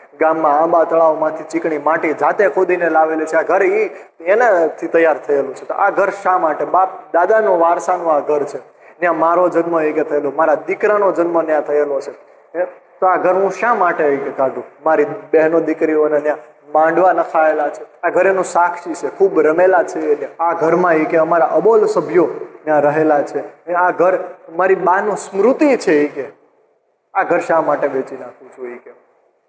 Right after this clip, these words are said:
અને આ ઘર ખાલી ચાર દિવાલોનું નથી, આમાં સ્મૃતિ છે, યાદ છે, ઘરમાં લાગણી છે. ઘર છે એ વેચી શકાય, પૈસા મેળવી શકાય, પણ લાગણીઓ ક્યાંય મળતી નથી.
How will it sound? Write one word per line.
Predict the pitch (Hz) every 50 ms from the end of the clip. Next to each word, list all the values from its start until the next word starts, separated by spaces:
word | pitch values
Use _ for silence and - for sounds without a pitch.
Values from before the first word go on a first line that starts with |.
| _ -
અને | 185 202 180 - - - - - -
આ | 185 185 180 - - - - - - - _ _ -
ઘર | 156 160 175 202 214
ખાલી | 202 - 196 202 202
ચાર | 208 202 185 185 185 180
દિવાલોનું | 165 156 165 165 180 185 185 190 185 185 185
નથી, | 185 185 185 - 190 151 - - - _ -
આમાં | 156 170 170 151 143 143 143 135 127
સ્મૃતિ | - - - - 165 170 185 185 - 196 180
છે, | 170 - 170 151 139 135
યાદ | 151 165 180 202 208 196 190
છે, | - - - 160 139
ઘરમાં | - 143 139 135 - 139 135
લાગણી | 143 156 175 190 196 196 208 226 240 233 220
છે. | - - - 160 127 - - - _ _ _ _ _ _ _ _ _ _ _ _ _ _ _ _ _ _ _ _ _ _ _ _ _ _ _ _ _ _ _ _ _ _ _ _ _ _ _ _ _ _ _ _ _ _ _ _ _ _
ઘર | - 151 180 220 247 240
છે | 240 - - 233 220 165 - - - - - -
એ | 185 202 208 208
વેચી | 196 165 175 175 175 208
શકાય, | 180 - 196 180 190 185 165 131 113 - - - - - _ _ _ _ _ _ _ _ -
પૈસા | 170 175 170 - 190
મેળવી | 170 170 180 190 185
શકાય, | 185 190 180 180 165
પણ | 156 165 165 160 151
લાગણીઓ | 147 151 156 165 156 175 180 185 175
ક્યાંય | 165 175 170 165
મળતી | 156 147 151 151 151 175 156
નથી. | 139 147 156 - 190 -